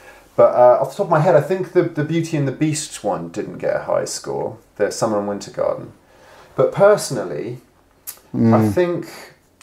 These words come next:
Speaker 2: Actually, that's quite a good answer.
Speaker 1: Yeah.
Speaker 2: I think that would probably be mine, 'cause I was, uh,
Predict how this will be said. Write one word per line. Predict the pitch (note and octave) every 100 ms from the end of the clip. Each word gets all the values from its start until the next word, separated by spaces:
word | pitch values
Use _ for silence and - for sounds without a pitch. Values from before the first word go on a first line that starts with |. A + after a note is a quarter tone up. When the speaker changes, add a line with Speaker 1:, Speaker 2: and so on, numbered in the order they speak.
| _ -
Speaker 2:
Actually, | G#2 -
that's | - F#2+
quite | - D2
a |
good | - E2+
answer. | - - - _ _ _ -
Speaker 1:
Yeah. | B2+ B2 A2 G2+ F#2+ - -
Speaker 2:
I | A#2
think | C3+ B2+
that | B2
would | A2
probably | A2+ A2+ A#2+ A2
be | G#2+
mine, | A2+ A#2 A2
'cause | - A2
I | A#2
was, | A#2
uh, | A2